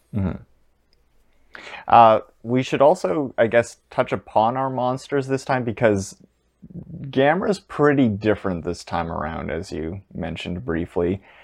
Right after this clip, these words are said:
In this film, Gamera has basically lost his patience with humankind. Uh,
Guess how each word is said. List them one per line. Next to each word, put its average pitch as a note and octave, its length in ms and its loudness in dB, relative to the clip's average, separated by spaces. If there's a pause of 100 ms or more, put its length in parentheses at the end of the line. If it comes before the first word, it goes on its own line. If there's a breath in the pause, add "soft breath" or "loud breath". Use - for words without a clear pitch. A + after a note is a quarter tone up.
(840 soft breath)
In C#3 260 6
this - 480 -2 (340)
film, C#3 560 4
Gamera B2 460 2
has A2 160 -4
basically A2 600 0
lost G2 680 4
his F#2 160 -6
patience - 840 -12 (180)
with G2 160 -6
humankind. D#2+ 800 -10 (200)
Uh, - 380 -10